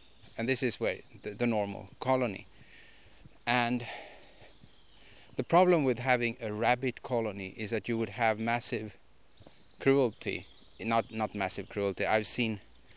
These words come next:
the colony, and there's not, not, not any cruelty, but you basically need to, to cull the population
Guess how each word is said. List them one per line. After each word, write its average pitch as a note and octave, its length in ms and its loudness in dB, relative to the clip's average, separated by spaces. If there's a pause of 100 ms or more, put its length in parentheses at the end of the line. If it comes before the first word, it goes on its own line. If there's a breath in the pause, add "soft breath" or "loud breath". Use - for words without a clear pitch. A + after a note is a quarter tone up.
(420 loud breath)
the A2+ 80 0
colony, G#2+ 360 4
and A2 140 0
there's B2+ 180 4
not, B2+ 220 0
not, B2+ 240 -2
not B2+ 240 0
any A#2 160 2
cruelty, B2 520 2
but G#2+ 240 -2
you A2+ 60 -4
basically C3 420 2
need A2 220 -2
to, G2 240 0 (1400 soft breath)
to B2 80 -4
cull C3 400 4
the A2 80 2
population G#2+ 720 -2